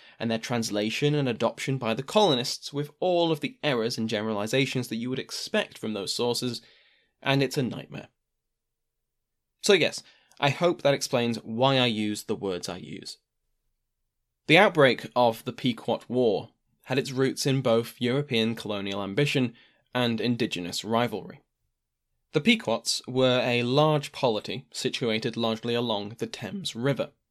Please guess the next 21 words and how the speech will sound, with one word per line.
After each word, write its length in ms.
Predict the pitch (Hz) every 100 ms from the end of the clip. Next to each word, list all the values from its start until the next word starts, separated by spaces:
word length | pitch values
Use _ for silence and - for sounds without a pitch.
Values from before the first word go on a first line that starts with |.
| _ _ _ _ _
They 80 | 139
seem 260 | 123 202 175
to 80 |
have 140 | 139 -
been 200 | 123 113 - _ -
relatively 400 | 247 160 131 127
new 260 | 127 113
to 100 | -
that 220 | 120 104 -
specific 640 | - - 104 101 104 -
region, 400 | 160 175 127 110 - -
though 100 | 131
they 80 | 123
had 220 | 120 113
been 160 | 110 107
local 400 | 113 123 - 107
players 500 | - 170 104 90 -
for 140 | 117
quite 260 | - 98 -
some 240 | - 67
time. 400 | - 139 85 73